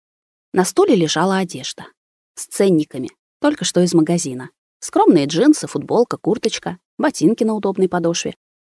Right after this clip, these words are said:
Все сидело как влитое, и это почему-то не удивляло. Мы вырвались из клуба так, словно за нами кто-то гнался. И стоило переступить порог, я тут же подвернула ногу, который раз за день. «Начинается»,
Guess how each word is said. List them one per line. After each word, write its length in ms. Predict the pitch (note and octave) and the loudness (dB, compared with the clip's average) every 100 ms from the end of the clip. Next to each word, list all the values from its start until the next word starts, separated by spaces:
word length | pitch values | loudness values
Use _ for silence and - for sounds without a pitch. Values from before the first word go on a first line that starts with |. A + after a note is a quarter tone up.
| _ | _
Все 200 | - D#4+ | 0 2
сидело 420 | - D#3 D3+ F3+ | 2 0 2 0
как 220 | F3 E3+ | 0 -6
влитое, 500 | E3+ F#3 F#3 C#3+ D3 _ _ _ | -4 -2 -2 -4 -8 _ _ _
и 120 | E3+ | -2
это 300 | - F3+ - | 0 0 0
почему-то 500 | - - D3+ C#3 C#3+ | -6 -4 -4 -4 -6
не 120 | D3+ D#3 | -2 0
удивляло. 520 | D#3 D3 B2+ A#2+ - _ _ _ _ _ _ _ _ | -2 -6 -12 -16 -20 _ _ _ _ _ _ _ _
Мы 160 | F#3+ F#3+ | 2 4
вырвались 420 | F#3 F3+ E3+ E3 | 6 6 4 4
из 120 | F3+ | -2
клуба 280 | - F3+ E3 | -2 0 0
так, 300 | E3+ B3 - _ | 0 -4 -4 _
словно 340 | - A#3+ A3+ | 0 2 2
за 140 | F#3+ F3+ | 2 2
нами 200 | A3+ F3+ | 2 0
кто-то 300 | - E3+ F3 | 0 -4 0
гнался. 460 | G3 E3+ D3+ - - _ _ - | 0 0 -2 -8 -12 _ _ -6
И 100 | G3 | -4
стоило 400 | - G3+ F3 D#3+ | 0 4 4 4
переступить 600 | E3+ E3+ - F3+ F#3 - | 4 0 0 -4 -4 -2
порог, 340 | G3+ C#4 - - _ | -2 -2 -8 -18 _
я 160 | G3 D4+ | -2 0
тут 200 | C#4+ C4 | 2 2
же 120 | - | 0
подвернула 540 | - D#3 E3 E3+ E3+ E3 | 0 -2 2 6 6 6
ногу, 420 | F3+ D#3+ - - _ _ | 4 2 -2 -12 _ _
который 420 | D3+ - E3+ G3 | -8 0 0 0
раз 320 | E3 D3+ - - | -4 -8 -12 -12
за 280 | D#3+ D3 D3+ | -10 -8 -8
день. 220 | - - _ _ _ _ _ - | -12 -16 _ _ _ _ _ -8
«Начинается», 1040 | D3 D#3+ - - E3 D#3+ D3+ C#3+ - E3+ | -4 -2 -2 2 2 2 -2 -8 -8 -10